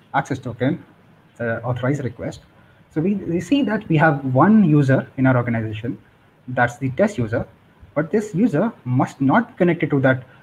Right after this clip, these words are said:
resource server because the resource server doesn't have any information about this test user one.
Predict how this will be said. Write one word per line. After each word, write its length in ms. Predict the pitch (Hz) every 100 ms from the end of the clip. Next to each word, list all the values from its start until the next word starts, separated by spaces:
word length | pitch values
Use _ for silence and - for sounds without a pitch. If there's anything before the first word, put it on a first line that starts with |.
| -
resource 360 | 143 190 127
server 260 | 120 113 156
because 320 | 135 139 143
the 100 | 135
resource 280 | 151 190 131
server 180 | 127 123
doesn't 240 | 123 127
have 200 | 127 131
any 180 | 131 131
information 520 | 127 175 208 - 139
about 240 | 131 120 123
this 180 | 127 - _ _ _
test 220 | 151 151
user 180 | 127 120
one. 260 | 135 135